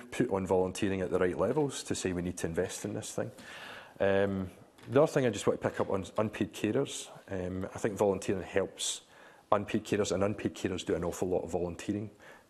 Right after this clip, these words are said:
but I don't think unpaid carers are volunteers, and I think it comes back down to free choice. I don't think they have the free choice. I think it's,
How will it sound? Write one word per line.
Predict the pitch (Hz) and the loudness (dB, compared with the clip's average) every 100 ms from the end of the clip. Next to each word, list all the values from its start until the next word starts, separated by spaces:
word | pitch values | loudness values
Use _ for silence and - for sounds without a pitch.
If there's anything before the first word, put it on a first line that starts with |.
| _ - | _ -2
but | 92 | 0
I | |
don't | - 107 | 0 -2
think | 95 - | -2 -2
unpaid | 95 - 98 | -4 -4 -6
carers | - 98 90 87 - - - _ | -2 -2 0 -4 -8 -14 -20 _
are | - 95 | 2 2
volunteers, | 92 90 92 95 - 101 120 - - - | 4 0 0 -6 -4 -2 -4 -8 -16 -8
and | 101 | -4
I | |
think | 101 101 | -4 -4
it | |
comes | 104 92 | -6 -2
back | 92 - | -2 0
down | 95 92 | -2 -2
to | - | -6
free | - 98 | -4 -4
choice. | - 104 113 - | 0 0 0 -2
I | 95 | -2
don't | 110 110 | -2 -2
think | - 104 92 | -4 -6 -6
they | - | -8
have | - 104 113 - - - - - - _ | -6 -4 -6 -8 -20 -20 -20 -20 -20 _
the | - | -6
free | - 101 | -2 -2
choice. | 98 - 104 131 - | 0 0 0 0 -4
I | - | -4
think | - 107 | -2 -2
it's, | 104 - - - | -2 -2 -4 -6